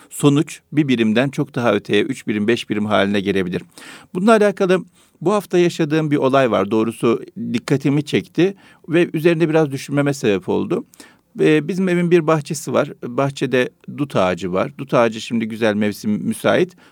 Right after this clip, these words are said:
olmuş, meyve vermiş, çok güzel. Gelen geçen de alıyor, yiyor. Helal hoş olsun.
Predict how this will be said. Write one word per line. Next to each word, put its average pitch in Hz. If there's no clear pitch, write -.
olmuş, 180
meyve 185
vermiş, 104
çok -
güzel. 113
Gelen 226
geçen 156
de 214
alıyor, 185
yiyor. 165
Helal 151
hoş 117
olsun. 127